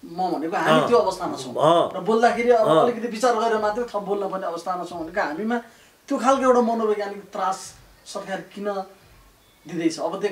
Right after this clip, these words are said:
Speaker 1: कुनै पनि बेला हामी जुनसुकै कुरा लेखेको, बोलेको या हालेको
Speaker 2: यो
Speaker 1: कारणले
Speaker 2: चाहिँ,
Speaker 1: गर्दाखेरि
Speaker 2: अँ,
Speaker 1: मामा घर जानु
Speaker 2: यो
Speaker 1: पर्ने
Speaker 2: राम्रो
Speaker 1: अवस्था
Speaker 2: प्रश्न
Speaker 1: त्यस्तो
Speaker 2: आयो।
Speaker 1: बेला
Speaker 2: यो
Speaker 1: भइरहेको छ।
Speaker 2: चाहिँ राम्रो प्रश्न आयो। यसमा दुइटैको कमी कमजोरी म भइरहेको देख्छु। ऊ चाहिँ के न्यु पाउँ, कनिका बुकाउमा छ।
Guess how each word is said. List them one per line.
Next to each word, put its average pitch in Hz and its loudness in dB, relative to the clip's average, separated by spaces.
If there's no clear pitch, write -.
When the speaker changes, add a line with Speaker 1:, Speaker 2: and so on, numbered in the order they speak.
Speaker 1:
कुनै 320 0
पनि 330 4
बेला 277 6
हामी - 2
जुनसुकै 269 -2
कुरा 254 2
लेखेको, 233 -2
बोलेको 247 4
या 254 4
हालेको 185 -2
Speaker 2:
यो 185 6
Speaker 1:
कारणले 226 4
Speaker 2:
चाहिँ, 185 2
Speaker 1:
गर्दाखेरि 170 4
Speaker 2:
अँ, 214 2
Speaker 1:
मामा 202 2
घर 160 -4
जानु 202 6
Speaker 2:
यो 226 10
Speaker 1:
पर्ने 208 8
Speaker 2:
राम्रो 208 6
Speaker 1:
अवस्था 214 6
Speaker 2:
प्रश्न 170 4
Speaker 1:
त्यस्तो 156 2
Speaker 2:
आयो। 127 2
Speaker 1:
बेला 113 2
Speaker 2:
यो 101 4
Speaker 1:
भइरहेको 151 4
छ। 160 2
Speaker 2:
चाहिँ 160 4
राम्रो 135 2
प्रश्न 117 -6
आयो। 113 -2
यसमा 175 0
दुइटैको 180 -2
कमी 131 -4
कमजोरी 101 -10
म 104 -12
भइरहेको 92 -10
देख्छु। 95 -14
ऊ 208 -4
चाहिँ 214 4
के 202 8
न्यु 190 6
पाउँ, 185 4
कनिका 131 2
बुकाउमा 117 -4
छ। 101 -8